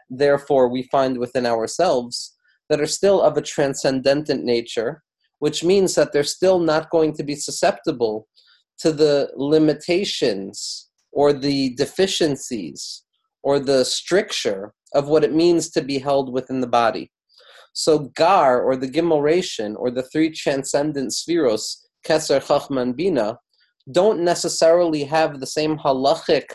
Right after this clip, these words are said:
parameters. They don't need to fit in within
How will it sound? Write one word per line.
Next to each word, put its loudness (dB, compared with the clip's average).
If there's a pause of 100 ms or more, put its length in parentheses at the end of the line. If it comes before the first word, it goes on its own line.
(640)
parameters. 0 (320)
They 2
don't 4
need 0
to 2
fit 0
in 2
within -2